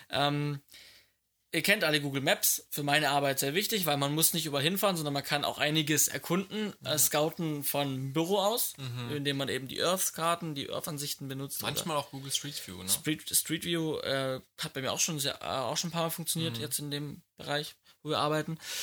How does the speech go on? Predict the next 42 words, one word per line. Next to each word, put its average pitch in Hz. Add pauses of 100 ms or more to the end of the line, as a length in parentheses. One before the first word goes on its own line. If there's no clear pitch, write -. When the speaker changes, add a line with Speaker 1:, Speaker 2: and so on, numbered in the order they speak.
(600)
Speaker 1:
Ähm, 190 (160)
und 185
da 202
habe 247
ich 226
aber 214
jetzt 214
nochmal 226
eine 165
kleine 190
versteckte 190
Funktion 170
entdeckt, 143
ähm, 143
auf -
der, 135
also 135
zum 143
einen, 220 (140)
ähm, 151 (300)
gibt's 160
ja 139
auch 139
als 139 (100)
Computerprogramm 151
in 202
Google 147
Earth, 170 (280)
also 135
Speaker 2:
Okay. -
Speaker 1:
nicht 151
nur, 143
ähm, 127
im 117
Browser, 190
ähm, 135
Speaker 2:
Mhm. 117
Speaker 1:
in 135
Google 135
Maps 151
die, 147
äh, 135